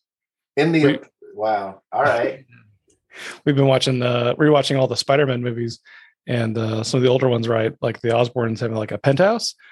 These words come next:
Speaker 2: But, like, we say penthouse, but, like, you know, it's just a house sitting on top of a skyscraper, <laughs> right?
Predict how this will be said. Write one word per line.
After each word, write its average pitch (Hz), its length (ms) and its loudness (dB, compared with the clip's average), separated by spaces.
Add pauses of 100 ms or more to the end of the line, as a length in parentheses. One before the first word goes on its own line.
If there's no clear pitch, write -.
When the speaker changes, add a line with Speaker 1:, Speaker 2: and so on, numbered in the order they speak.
(160)
Speaker 2:
But, 143 80 -2
like, 120 180 0
we 131 60 -2
say 190 120 2
penthouse, 147 440 2
but, 143 100 -6
like, 139 220 -2 (320)
you 214 80 2
know, 240 60 4
it's 214 160 4
just 247 120 0
a 151 60 2
house - 640 0
sitting 180 280 0
on 156 120 2
top 147 160 2
of 123 60 -2
a 120 60 2
skyscraper, - 640 -2
<laughs> - 40 -10
right? 143 280 0